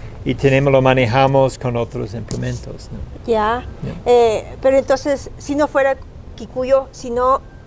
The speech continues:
Speaker 2: coges el asadón, eh, no sé, y estoy pensando
Speaker 1: Ya.
Speaker 2: cuando estás co-, el,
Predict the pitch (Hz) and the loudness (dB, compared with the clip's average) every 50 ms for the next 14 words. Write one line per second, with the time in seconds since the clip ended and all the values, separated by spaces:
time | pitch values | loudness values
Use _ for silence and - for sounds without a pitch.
0 | - - - 240 233 - 285 240 - 240 226 214 208 196 190 180 - 220 208 - | -6 0 0 2 2 2 2 2 2 2 2 2 2 0 -2 -2 -4 -6 -6 -4
1 | 247 226 214 247 269 302 320 330 320 - - - - - - - - - - - | -2 0 2 4 2 2 2 -2 -8 -12 -14 -18 -18 -16 -16 -16 -14 -14 -14 -14
2 | - - - 208 208 202 202 196 196 247 247 - - 247 214 196 202 214 196 - | -10 -6 -2 0 2 2 2 2 2 0 -2 0 0 0 0 0 -2 -4 -2 0
3 | 254 254 - 240 233 214 - 240 233 233 202 185 165 147 123 202 220 214 - 240 | 0 0 0 0 -2 0 0 0 0 2 4 4 4 4 4 2 0 -2 0 2
4 | 233 233 233 226 - - - - - 240 240 214 - - - - - - 226 214 | 2 4 2 0 -2 -10 -12 -4 0 0 0 0 0 -4 -10 -14 -8 -4 -2 -2
5 | 208 214 208 202 196 185 180 180 170 | 0 0 0 0 -2 -2 -4 -4 -6